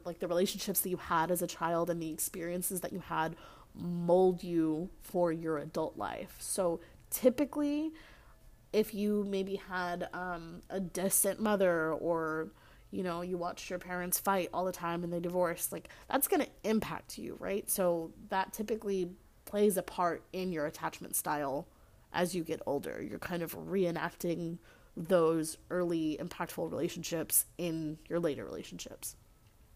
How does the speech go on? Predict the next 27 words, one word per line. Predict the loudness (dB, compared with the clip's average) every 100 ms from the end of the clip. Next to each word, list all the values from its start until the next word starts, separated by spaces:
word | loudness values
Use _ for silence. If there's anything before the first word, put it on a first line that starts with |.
| -12 -12 -12 -18 -18 -18 -12
So | 0 4 6
understanding | 8 6 6 4 4 2 0 2
why | 6 6
these | 6 4
boundary | 2 2 -2
issues | -2 -4
take | -4 -4
place | -2 0
is | 0
gonna | -2 -2
help | 0 -2
you | -4
get | -2 -4 -4 -6
to | -2 0 -2 -6 -12 -8
the | -4
deepest | -2 -4 -6 -4 -2 -2 -2
layer | -2 0 -2
of | -2
boundary | -4 -4 -6
work, | -6 -8 -14 -6
which | -2 -2
is | -2 -2 0 -2
taking | -2 -4 -2 -2
action | -2 0 -2 -2 -4 -8 -8
and | -8 -6 -6
implementing | -4 -2 -4 -6 -8
change. | -10 -10 -10 -12